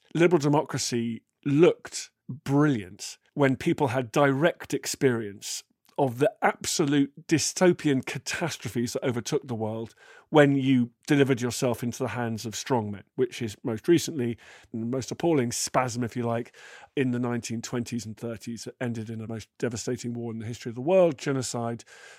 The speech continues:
unimaginable levels of forced migration, barbarity, brutality, and the destruction of peoples and empires. It's really, really, really depressing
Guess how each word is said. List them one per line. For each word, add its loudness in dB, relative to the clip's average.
unimaginable -4
levels -4
of -10
forced 0
migration, -2
barbarity, -4
brutality, -10
and -2
the -6
destruction -6
of -8
peoples -8
and -10
empires. -12
It's 0
really, 6
really, 8
really 12
depressing -2